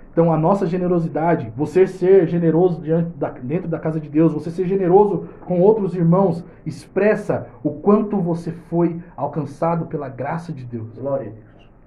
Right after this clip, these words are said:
Speaker 1: A generosidade desse homem não foi baseada, ah, no que ele tinha de sobra, no que ele dava, assim, "Ah, hoje é culto, eu tenho que fazer." Não, estava expressa em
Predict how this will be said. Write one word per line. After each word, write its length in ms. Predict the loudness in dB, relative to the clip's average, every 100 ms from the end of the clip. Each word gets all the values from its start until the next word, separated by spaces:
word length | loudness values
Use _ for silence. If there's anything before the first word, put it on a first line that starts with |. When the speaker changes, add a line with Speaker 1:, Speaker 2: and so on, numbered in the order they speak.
| -20 -20 -20 _ _
Speaker 1:
A 100 | -6
generosidade 840 | 0 2 2 0 0 2 4 2 0
desse 300 | -6 -4 0
homem 300 | 2 2 0
não 220 | 0 -2
foi 260 | 2 4
baseada, 920 | 4 2 2 2 4 2 2 -2 -2 -14 -20 -20 -2
ah, 220 | 2 4
no 180 | 2 -2
que 120 | -2
ele 260 | -2 -4 -8 -20 -20 -20 -14
tinha 240 | -2 0
de 100 | 0
sobra, 460 | -4 0 2 2 0
no 140 | -2
que 420 | 0 -2 -2 -4 -10 -18 -8
ele 160 | -6
dava, 400 | -2 0 2 2
assim, 160 | 0 -2
"Ah, 220 | -2 0
hoje 140 | -2 -4
é 40 |
culto, 400 | -4 -4 -4 -4
eu 60 | -6
tenho 160 | -6
que 60 | -6
fazer." 380 | -4 0 -2 -2 -6
Não, 200 | -2 0
estava 300 | 0 -2 -4
expressa 560 | -4 -8 -2 0 0 0
em 260 | 0 -2